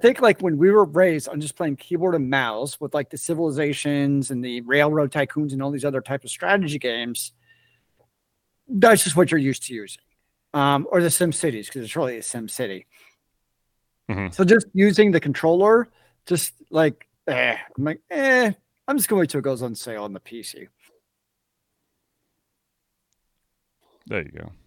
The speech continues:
Speaker 1: So,
Speaker 2: Um,
Speaker 1: yes, All New twenty seventy will be somewhere in my next list of games to play.
Speaker 2: <laughs>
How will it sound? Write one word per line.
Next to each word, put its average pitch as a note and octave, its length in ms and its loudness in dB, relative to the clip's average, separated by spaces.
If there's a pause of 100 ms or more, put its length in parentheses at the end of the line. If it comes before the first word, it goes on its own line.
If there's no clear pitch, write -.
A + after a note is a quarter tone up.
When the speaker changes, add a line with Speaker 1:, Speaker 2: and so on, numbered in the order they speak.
(720)
Speaker 1:
So, A2 60 0
Speaker 2:
Um, A#2 300 2
Speaker 1:
yes, G#2+ 160 -8 (480)
All B3+ 160 -8
New A#3+ 160 2
twenty G#3 360 2
seventy D3+ 400 2
will C3+ 200 2
be C3+ 140 -4
somewhere F#3 400 -2
in C#3+ 60 -2
my C3+ 140 -2
next B2+ 300 -8
list C3 200 -12
of C3+ 80 -12
games - 240 -16
to - 80 -20
play. - 220 -18 (1900)
Speaker 2:
<laughs> - 40 -16